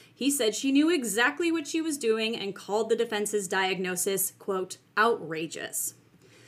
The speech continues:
The prosecution would push to prove that her moves were methodical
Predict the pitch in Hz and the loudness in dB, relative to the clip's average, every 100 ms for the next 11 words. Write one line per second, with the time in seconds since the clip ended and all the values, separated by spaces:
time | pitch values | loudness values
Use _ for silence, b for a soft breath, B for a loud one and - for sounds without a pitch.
0 | B B B 220 285 349 320 285 294 285 | B B B 0 4 4 2 0 0 0
1 | 220 202 - 254 - 214 - 202 185 180 | -2 -4 -2 -2 -2 -6 2 2 2 -4
2 | 208 196 190 180 160 165 - 269 277 277 | -4 -2 -4 -4 -6 -6 2 4 4 0
3 | 254 | -4